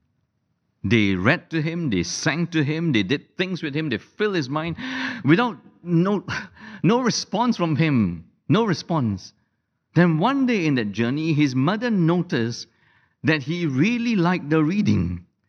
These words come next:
And she could see from his pupils, his eyeballs, they were so excited about this.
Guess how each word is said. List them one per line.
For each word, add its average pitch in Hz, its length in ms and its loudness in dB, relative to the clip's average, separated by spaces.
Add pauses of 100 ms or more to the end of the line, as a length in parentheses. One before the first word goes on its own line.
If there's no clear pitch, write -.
(460)
And 170 260 2
she 170 140 -8
could 175 160 -2
see 254 300 -4
from 180 200 0
his 151 180 0 (240)
pupils, 214 420 0
his 151 180 0 (100)
eyeballs, 175 540 -2 (280)
they 156 80 4
were 160 80 4
so 277 580 -4
excited 233 720 -4
about 180 360 -2
this. - 420 -4